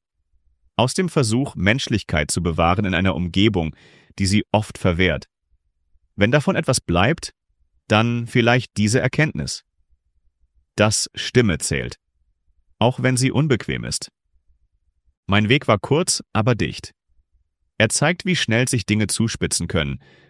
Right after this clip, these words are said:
wenn Systeme, Erwartungen und persönliche Wunden aufeinandertreffen.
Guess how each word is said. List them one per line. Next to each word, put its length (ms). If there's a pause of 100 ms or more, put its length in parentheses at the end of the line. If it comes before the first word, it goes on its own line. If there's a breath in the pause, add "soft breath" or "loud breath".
wenn 160
Systeme, 760
Erwartungen 680
und 160
persönliche 680
Wunden 300
aufeinandertreffen. 880